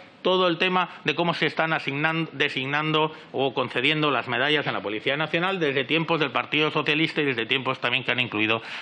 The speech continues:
a los gobiernos del Partido Popular. Podríamos reflexionar sobre cuestiones y ser constructivos sobre si es mejorable la normativa que aprobó el señor Juan Alberto Bello siendo ministro de Justicia y de Interior y siendo secretaria de Estado Margarita Robles en materia de fondos reservados.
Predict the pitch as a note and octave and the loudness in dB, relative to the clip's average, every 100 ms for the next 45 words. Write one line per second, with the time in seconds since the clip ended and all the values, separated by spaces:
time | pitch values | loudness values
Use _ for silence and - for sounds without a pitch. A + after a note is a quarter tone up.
0 | - A2 A2+ G#2+ A#2 C#3 C3 G2 F#2+ A#2 | -4 -2 0 0 0 2 0 -2 -4 -4
1 | G2 F#2 F#2+ F#2+ - D3+ G3 A3+ A3 G#3+ | -4 -6 -6 -6 0 2 2 2 2 0
2 | F3+ G3+ - F3 F#3+ - - - - - | 0 0 0 0 0 -2 -12 -14 -12 -2
3 | D3 C#3 - A2+ D#3+ F3+ F3+ C#3+ E3 D#3 | 0 0 -2 -2 0 0 0 -2 -2 0
4 | F3 - E3+ E3+ E3+ E3+ D3+ D#3 E3 F#3 | 0 0 0 2 2 0 0 2 2 2
5 | G#3 G#3 F3+ E3 E3+ F3 D#3 D3 C3+ C3 | 2 2 4 4 4 4 4 4 2 2
6 | F3+ A3 E3+ C3 C3 D#3+ D3+ C#3+ D#3+ D3 | 2 2 0 0 2 2 2 0 0 0
7 | B2+ A#2 C#3+ D3+ D3+ E3 D3+ E3 E3 B2+ | 0 2 0 0 2 2 2 0 2 0
8 | C3 - D3 C#3+ C#3+ D#3 D3+ D3 D3 C#3 | 0 0 0 0 0 2 2 2 0 0
9 | D3+ E3 F3 - - - A#2+ C#3+ D3+ D#3 | 2 0 -2 -14 -14 -6 -4 0 0 0
10 | D3+ B2 C3+ D3 D3 C#3 E3+ C3 A2 A#2 | 0 0 0 0 0 0 0 0 0 0
11 | C3 C#3+ D#3 F3 D#3+ B2 A#2+ D3 F3 C3+ | 0 2 2 2 0 0 2 2 0 0
12 | C#3+ D#3 C3 - F2+ F#2 C#2+ | 2 2 0 -2 0 0 -2